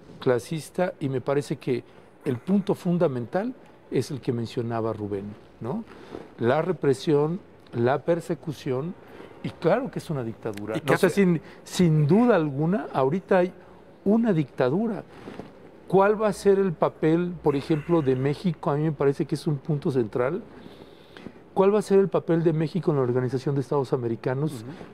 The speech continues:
Speaker 1: frente a lo que sigue?
Speaker 2: Ujú.
Speaker 1: Ya, ya se plantó ahí, a, a,
Speaker 2: Esta,
Speaker 1: en, en,
Speaker 2: Lucelena
Speaker 1: que es algo
Speaker 2: Baños.
Speaker 1: que no sé, que me parece, eh,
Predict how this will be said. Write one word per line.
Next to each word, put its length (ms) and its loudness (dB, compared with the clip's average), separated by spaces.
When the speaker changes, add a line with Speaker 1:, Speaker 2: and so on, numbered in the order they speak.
Speaker 1:
frente 320 -2
a 40 2
lo 160 -4
que 100 -6
sigue? 340 -2
Speaker 2:
Ujú. 840 -12
Speaker 1:
Ya, 220 4
ya 180 4
se 140 2
plantó 760 2
ahí, 460 0
a, 240 -4
a, 200 -6
Speaker 2:
Esta, 320 2
Speaker 1:
en, 80 -4
en, 60 2
Speaker 2:
Lucelena 340 4
Speaker 1:
que 80 10
es 120 8
algo 180 6
Speaker 2:
Baños. 60 -6
Speaker 1:
que 100 0
no 120 0
sé, 220 2
que 120 4
me 180 2
parece, 640 2
eh, 40 0